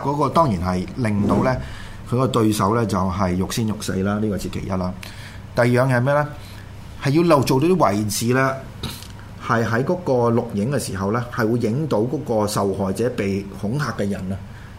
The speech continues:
嘅全身同埋面目。你明唔明咩意思啊？嗱，好簡單啫。如果你譬如喺酒店嘅房間，如果 set 定咗，其實你未必睇到當事人個樣喎。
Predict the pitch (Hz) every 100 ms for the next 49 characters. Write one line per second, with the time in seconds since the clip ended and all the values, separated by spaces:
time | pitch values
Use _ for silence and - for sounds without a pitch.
0 | - 127 - 110 95 104 147 101 85 85
1 | 85 87 - - - - - - - -
2 | - - - - 123 98 82 95 107 90
3 | 95 87 - - - - - - - -
4 | 135 185 156 175 170 170 123 120 147 101
5 | 92 87 90 117 131 127 120 127 110 92
6 | 123 113 123 123 101 104 98 101 - -
7 | - - - - 120 175 156 214 170 143
8 | 160 170 143 101 90 98 78 78 98